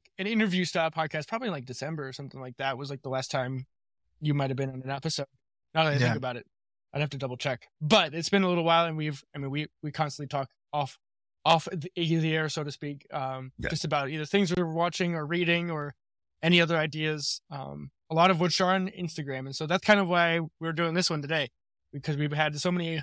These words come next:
Speaker 1: like, offline conversations, and we're like, "We should probably talk about some of these <laughs> ideas."
Speaker 2: Right.
Speaker 1: <laughs> Um, that don't pertain specifically, because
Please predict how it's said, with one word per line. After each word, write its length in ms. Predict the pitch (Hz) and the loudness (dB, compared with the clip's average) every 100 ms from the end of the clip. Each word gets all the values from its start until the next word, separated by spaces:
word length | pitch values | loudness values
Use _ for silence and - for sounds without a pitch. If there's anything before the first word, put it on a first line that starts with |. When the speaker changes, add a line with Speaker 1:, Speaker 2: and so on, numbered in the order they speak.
| - | -6
Speaker 1:
like, 200 | 151 - 156 | -8 -4 2
offline 480 | 165 156 175 165 | 2 2 0 0
conversations, 680 | 156 165 156 165 180 - 151 | -2 -2 -2 -2 -2 -2 -4
and 100 | 147 | -4
we're 40 | 151 | -6
like, 120 | 135 | -2
"We 80 | 196 | 0
should 160 | 240 | 0
probably 220 | 226 214 208 | 2 2 2
talk 260 | 156 170 | 2 0
about 240 | 202 208 196 | 0 -4 -2
some 120 | 208 | -2
of 20 | |
these 140 | 208 | 2
<laughs> 0 | |
ideas." 580 | 220 214 - 302 - - - _ _ - | 2 4 4 4 4 -2 -14 _ _ 2
Speaker 2:
Right. 300 | 143 - - | 4 2 -2
Speaker 1:
<laughs> 40 | 339 _ _ _ _ 175 - - | -4 _ _ _ _ -6 -6 4
Um, 440 | 196 180 170 156 | 8 8 6 0
that 180 | 160 190 | 2 4
don't 260 | 151 220 214 | 6 6 4
pertain 580 | 220 - - 202 202 190 | -2 -2 0 0 0 -4
specifically, 680 | - 180 277 254 185 185 180 | -4 0 2 2 0 -2 -2
because 540 | 170 165 165 156 151 | -2 0 0 -2 -8